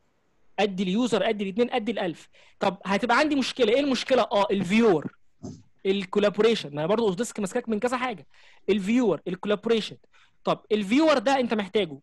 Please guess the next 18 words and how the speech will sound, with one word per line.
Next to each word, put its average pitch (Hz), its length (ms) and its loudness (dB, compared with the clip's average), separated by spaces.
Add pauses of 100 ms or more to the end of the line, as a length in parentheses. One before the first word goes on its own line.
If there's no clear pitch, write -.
طب 175 200 -8
خلاص 320 260 0
اروح 302 120 0
بقى 311 140 -2
اشتريه 294 260 -6
من 311 60 -4
اوتوديسك 277 400 -6
لو 269 120 0
انا 277 100 0
عايز 269 160 -2
اعمل 262 220 -2
فيور. 214 280 -4 (340)
طب 196 100 -2
لو 247 100 4
انا 294 100 4
مش 262 120 0
عايز 247 220 0
فيور 226 380 0